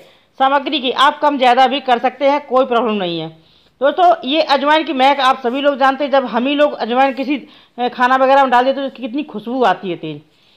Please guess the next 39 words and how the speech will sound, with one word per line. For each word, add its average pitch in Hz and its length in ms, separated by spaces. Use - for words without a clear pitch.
अब 247 160
इसके 320 260
बाद 294 200
में 311 120
इसमें 285 220
हम 269 200
डाल 233 240
देंगे 247 240
यही 262 300
कु-, 220 200
यानी 220 200
कि 240 120
कुचला 226 320
हुआ, 226 200
कूटा 226 300
हुआ 233 300
ये 254 500
लहसुन। 202 480
अब 294 200
इसके 311 260
बाद 320 220
में 320 100
इसमें 311 320
तीसरी 311 300
सामग्री 285 440
हम 247 200
डालेंगे 226 480
वो 247 160
है 262 100
दोस्तों 233 340
ये 233 500
घी। 160 340
अगर 302 240
आपके 302 300
पास 302 240
में 302 140
घी 240 200
नहीं 262 320
है 262 400